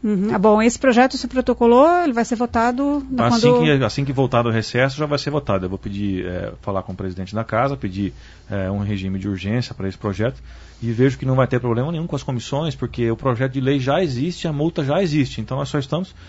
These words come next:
Speaker 2: aumentando essa multa. Então, é, não vai ter nenhum tipo de impedimento, creio eu, nas comissões. Então isso, é, facilita, né, com que o projeto seja votado logo de cara.
Speaker 1: Uhum.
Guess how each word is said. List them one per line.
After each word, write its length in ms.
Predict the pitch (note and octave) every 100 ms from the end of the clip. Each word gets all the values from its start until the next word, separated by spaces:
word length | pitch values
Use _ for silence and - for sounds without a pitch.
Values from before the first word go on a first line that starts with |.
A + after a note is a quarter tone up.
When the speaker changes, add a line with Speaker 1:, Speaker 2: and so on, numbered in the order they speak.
| - -
Speaker 2:
aumentando 460 | F#3+ G#3+ F#3+ A3
essa 160 | G#3 C#3
multa. 320 | G#2+ F#2+ -
Então, 360 | G#2 B2+ C#3 C#3
é, 300 | C#3+ C3+ B2
não 180 | B2 A#2+
vai 140 | B2
ter 140 | C3
nenhum 120 | B2 C#3+
tipo 240 | - C3+
de 60 | C3+
impedimento, 500 | C3 B2 A2 A2 -
creio 240 | A2 G#2+
eu, 80 | A2
nas 140 | A#2
comissões. 480 | - C#3+ - A2+ G2+ - - -
Então 300 | A#2+ G#2+ A2+
isso, 340 | A#2 - D3 B2+
é, 280 | A2+ G2+ G2
facilita, 600 | C3 B2 A#2 B2 E3+ A#2+
né, 140 | C#3+ - - -
com 100 | A2
que 60 | A2
o 40 |
projeto 300 | A#2 A2 A2+
seja 140 | - A#2
votado 340 | A#2+ - A#2
logo 200 | A#2 A#2+
de 80 | C3
cara. 240 | F#2+ F#2 - - -
Speaker 1:
Uhum. 360 | G#3+ G#3 G3 A#3+